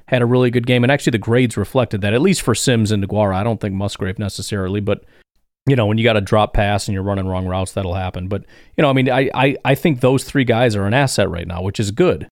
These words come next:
And honestly, I mean, the wide receivers are too. It's just we, we gotta get the ball to 'em. But as, as far as, like, the blocking and the underneath stuff, like, that's starting to develop, and that could be a real asset if we can continue doing that.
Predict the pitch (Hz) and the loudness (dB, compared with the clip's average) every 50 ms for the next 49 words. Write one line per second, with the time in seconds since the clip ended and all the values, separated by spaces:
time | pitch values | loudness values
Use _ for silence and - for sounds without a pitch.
0 | _ 123 123 123 165 180 - - 135 135 123 127 120 113 107 139 175 170 139 117 | _ 0 2 4 2 2 2 2 2 2 2 2 2 2 2 2 2 2 0 -2
1 | - - 202 196 139 98 90 95 90 90 - - 202 185 98 92 - - - 110 | 0 2 2 2 2 0 0 -2 -6 -6 -2 0 0 2 0 0 -4 -8 -8 -10
2 | - - - 101 110 110 - 113 117 113 110 107 107 104 98 95 104 117 123 110 | -10 -10 -10 -8 -8 -6 -4 -2 0 0 0 0 -2 -4 -4 -2 0 0 0 0
3 | - 107 98 95 95 98 98 92 - - - 113 - - 123 131 131 123 110 120 | 0 -4 -6 -4 -4 -6 -6 -8 -8 -10 -10 -10 -6 -2 0 0 2 2 0 -2
4 | 110 107 - 92 107 113 123 120 - - 127 117 107 107 113 120 113 107 110 120 | -2 -4 -4 -2 0 2 2 2 0 0 -2 0 0 2 2 2 0 0 0 -2
5 | 123 - - - 120 117 - 104 95 92 117 123 - - 131 120 104 101 92 95 | -4 -4 -2 -2 -2 0 0 -2 -2 -2 -2 -2 0 0 0 0 -2 -4 -8 -8
6 | 92 107 113 120 123 120 117 - - - _ _ _ _ _ _ _ _ _ _ | -4 0 2 2 2 2 0 -2 -8 -20 _ _ _ _ _ _ _ _ _ _
7 | _ _ _ _ _ _ - 120 123 120 120 - 123 117 117 113 107 101 107 110 | _ _ _ _ _ _ -2 0 2 2 2 2 0 2 2 2 2 2 2 2
8 | 104 98 101 101 101 - - 107 90 78 - - - - 113 107 - 101 98 - | 2 0 0 -2 -4 -4 -6 -6 -8 -8 -10 -12 -8 -6 -6 -6 -6 -6 -8 -8
9 | - 104 95 - - 147 131 117 107 104 98 95 104 117 113 110 98 92 90 87 | -6 -8 -6 -2 0 0 0 0 0 0 -2 -2 -2 0 0 0 0 0 -4 -6
10 | 95 95 - - | -8 -10 -12 -14